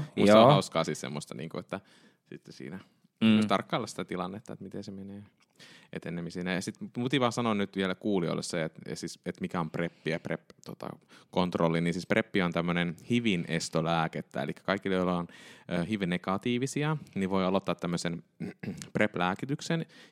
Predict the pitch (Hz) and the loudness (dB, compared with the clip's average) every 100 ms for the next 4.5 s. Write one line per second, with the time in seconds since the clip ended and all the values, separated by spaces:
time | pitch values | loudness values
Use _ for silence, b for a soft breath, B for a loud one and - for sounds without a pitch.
0 | - 98 98 98 101 104 104 - 113 - | -4 0 0 -2 -2 -2 -2 -2 -4 -2
1 | 71 62 - - 80 98 101 - - 117 | -8 -6 -8 -6 -2 0 0 -2 0 0
2 | 120 - 98 - 95 87 - 98 98 107 | 0 0 -2 -2 -2 -2 -2 -4 -4 -2
3 | 110 104 - 95 90 B B B B B | -2 -4 -2 -4 -4 B B B B B
4 | 98 98 95 90 | 0 2 2 -2